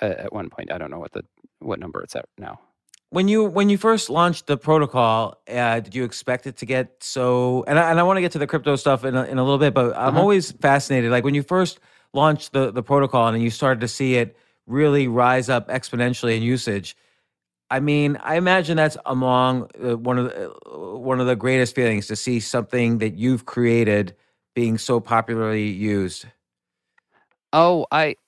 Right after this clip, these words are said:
Speaker 1: I, I mean, well, I'm a little autistic. I mean, I don't <laughs> I, I, I, I do a little more for the i-, i-, intellectual challenge. Uh, it, certainly, it's, it's not, it's not a great way to get,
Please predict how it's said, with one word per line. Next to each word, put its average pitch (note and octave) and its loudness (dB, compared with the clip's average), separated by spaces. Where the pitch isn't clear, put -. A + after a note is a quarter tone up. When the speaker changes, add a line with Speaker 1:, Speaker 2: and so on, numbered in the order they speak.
Speaker 1:
I, D#3 0
I - 4
mean, E3+ 2
well, D3 4
I'm E3 4
a F3 4
little C3+ 2
autistic. G2+ -4
I - -4
mean, F#2+ -6
I A2+ 0
don't - 2
<laughs> A#3+ 8
I, G#3+ 4
I, F3+ 2
I, E3+ 4
I E3 6
do G3+ 2
a F#3+ 6
little E3+ 4
more C#3+ 2
for C#3+ 0
the A#2 0
i-, C3 2
i-, C3+ 2
intellectual B2 0
challenge. F#2+ -2
Uh, G2 0
it, G#2+ 0
certainly, A2 2
it's, G2+ -4
it's - -2
not, B2+ 2
it's B2+ -8
not C#3 2
a B2+ -2
great A#2 -2
way G#2 0
to G#2+ -6
get, F#2+ -2